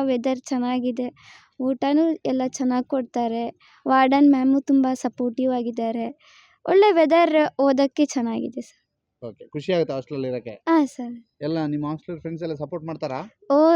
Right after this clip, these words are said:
Speaker 1: ತುಂಬ ಸಪೋರ್ಟ್.
Speaker 2: ತುಂಬ ಸಪೋರ್ಟ್ ಮಾಡ್ತಾರೆ.
Speaker 1: ಹಾ.
Speaker 2: ವಾರ್ಡನ್ ಮೇಡಮ್ ತ ಸಪೋರ್ಟ್ ಮಾಡ್ತಾರಾ?
Speaker 1: ಯೆಸ್ ಸರ್.
Speaker 2: ಎಲ್ಲ?
Speaker 1: ಹಾ ಸರ್.
Speaker 2: ಇದು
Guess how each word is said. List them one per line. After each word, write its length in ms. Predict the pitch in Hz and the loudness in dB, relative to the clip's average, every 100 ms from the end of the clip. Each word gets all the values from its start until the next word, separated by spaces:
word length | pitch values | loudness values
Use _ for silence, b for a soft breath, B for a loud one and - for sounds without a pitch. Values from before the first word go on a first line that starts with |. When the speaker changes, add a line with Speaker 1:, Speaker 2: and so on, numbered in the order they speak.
| 311 | 2
Speaker 1:
ತುಂಬ 260 | 285 269 254 - | 0 0 -2 -6
ಸಪೋರ್ಟ್. 340 | 254 - - - _ | -14 -16 -18 -20 _
Speaker 2:
ತುಂಬ 260 | 135 156 151 | -8 -4 -4
ಸಪೋರ್ಟ್ 360 | 127 120 107 | -4 -8 -12
ಮಾಡ್ತಾರೆ. 260 | 107 143 131 | -10 -8 -8
Speaker 1:
ಹಾ. 160 | 120 _ _ 160 | -10 _ _ 0
Speaker 2:
ವಾರ್ಡನ್ 320 | 160 151 143 | 0 0 -2
ಮೇಡಮ್ 300 | 135 135 151 | -4 -6 -8
ತ 60 | 131 | -10
ಸಪೋರ್ಟ್ 340 | 107 120 110 | -10 -10 -10
ಮಾಡ್ತಾರಾ? 280 | 110 - 165 285 | -14 -14 -10 -2
Speaker 1:
ಯೆಸ್ 220 | 302 254 | -2 -2
ಸರ್. 480 | 247 240 - _ 139 | -12 -16 -18 _ -10
Speaker 2:
ಎಲ್ಲ? 200 | 139 110 | -8 -10
Speaker 1:
ಹಾ 400 | 127 120 269 254 | -16 -8 -8 -8
ಸರ್. 200 | - 139 | -10 -8
Speaker 2:
ಇದು 380 | 165 185 135 | 2 4 4